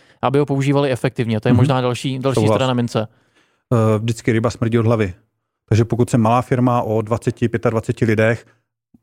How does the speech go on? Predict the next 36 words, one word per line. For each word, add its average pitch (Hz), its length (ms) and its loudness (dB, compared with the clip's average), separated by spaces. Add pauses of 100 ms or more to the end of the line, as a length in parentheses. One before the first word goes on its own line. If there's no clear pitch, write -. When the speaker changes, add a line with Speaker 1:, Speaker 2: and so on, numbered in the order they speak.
(160)
Speaker 2:
začíná 123 500 0
a 117 140 -6
končí 123 320 0
to 120 80 2
majitelem. 104 500 0 (360)
Pokud 127 220 0
jsem 131 120 0
firma 123 260 0
o 120 100 -6
tři - 180 -4
sta, 117 320 -2
pěti 120 320 -4
stech, 117 320 -2
tisíc - 360 -6
lidech, 113 300 0 (240)
tak - 160 -4
stejně 139 280 -2
to 139 120 -4
končí 117 320 -4
u 123 80 -2
toho 113 120 2
generálního 107 440 0
ředitele. 110 420 0 (280)
Dám 113 140 0
příklad - 380 -4
firmy 113 240 0
Linet, 113 420 0 (140)
která 104 220 -2
vyrábí 104 440 -2
nemocniční 104 480 0
lůžka, 110 380 0
úspěšná 113 580 -2
celosvětová 107 520 -2
firma 110 460 0
ve 104 120 -6
Slaným. 98 400 -4